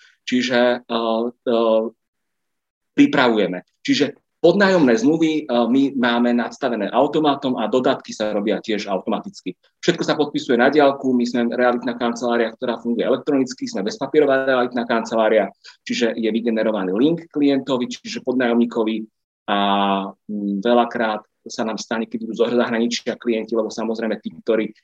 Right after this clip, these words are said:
nás oslovujú, sú aj zahraniční, si všetko urobia, aj platby, aj zmluvy sa podpíšu na diaľku. Čiže v tomto sme moderná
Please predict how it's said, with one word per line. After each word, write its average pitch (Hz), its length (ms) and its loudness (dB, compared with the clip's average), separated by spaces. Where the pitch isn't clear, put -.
nás 107 160 -2
oslovujú, 107 440 -2
sú - 120 -8
aj 95 160 -2
zahraniční, 120 720 0
si - 160 -8
všetko 110 320 -2
urobia, 104 640 0
aj 113 240 0
platby, 107 400 -2
aj 107 260 0
zmluvy 104 220 -8
sa 104 100 -8
podpíšu - 380 -10
na 92 160 -6
diaľku. 98 320 -6
Čiže 113 320 -6
v - 240 -20
tomto 156 240 0
sme 156 160 0
moderná 104 560 0